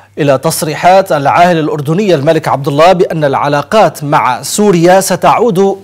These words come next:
كما كانت، وليس انتهاءً على ما يبدو بفتح السفارة الإماراتية في دمشق ودعوات بإعادة النظام إلى جامعة الدول العربية.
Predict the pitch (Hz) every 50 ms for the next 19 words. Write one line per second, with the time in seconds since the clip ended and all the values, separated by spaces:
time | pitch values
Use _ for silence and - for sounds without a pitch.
0 | - - - 175 170 170 170 170 170 - 220 180 143 135 131 131 - - - -
1 | - - - - - - - - - - 123 151 160 147 - - 143 131 - -
2 | 160 156 180 202 202 - 190 185 202 196 175 123 143 175 185 190 185 185 185 185
3 | 175 160 131 120 110 139 127 117 113 131 131 - 185 180 - - 165 156 - -
4 | 147 - 180 180 180 156 - 156 139 139 - 196 180 160 156 151 147 143 - 190
5 | 190 175 160 147 - - 156 151 139 156 160 160 180 196 - - - - - 220
6 | 220 220 - - - - - - - _ - 117 120 123 113 110 131 139 147 160
7 | 170 170 165 - 165 160 185 196 196 175 175 104 - 131 107 120 151 165 156 143
8 | 160 151 156 156 151 139 127 131 127 117 151 165 175 175 185 165 175 147 147 143
9 | 135 123 143 139 127 131 175 175 135 151 156 156 160 151 139 131 123 156 165 175
10 | 170 160 160 151 120 156 160 160 131 127 113 98 104 127 85 -